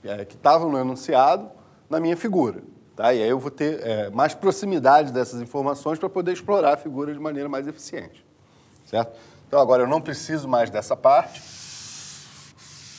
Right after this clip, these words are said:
Meu exercício passou a ser a figura, tá? É, e calcule alfa, tá? Calcule o ângulo alfa, certo? É, esse, esse, essa, essa figura, do jeito que ela tá,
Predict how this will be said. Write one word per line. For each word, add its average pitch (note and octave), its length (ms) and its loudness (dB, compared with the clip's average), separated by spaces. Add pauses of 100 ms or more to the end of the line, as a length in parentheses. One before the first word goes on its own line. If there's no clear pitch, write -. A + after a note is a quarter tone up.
(2000)
Meu C#3 180 -6
exercício C3+ 480 -6
passou C3+ 280 -2
a - 20 -4
ser - 320 -6
a A2+ 80 -2
figura, G3 540 -2 (640)
tá? C#3+ 280 -2
É, C3 320 -2
e D3+ 120 -4
calcule G3+ 440 4
alfa, G2+ 400 0 (400)
tá? A#2 180 0
Calcule B2 360 -10
o C3 120 -2
ângulo C#3+ 200 -4
alfa, - 280 -8 (720)
certo? C#3 320 -8 (580)
É, A#2 280 0
esse, A3+ 200 -2
esse, G3+ 360 -2
essa, D#3 580 0 (1900)
essa B2+ 200 -4
figura, C#3+ 440 2
do A#2 300 -8
jeito D3 260 -2
que - 80 -4
ela A2 140 0
tá, D#3 420 2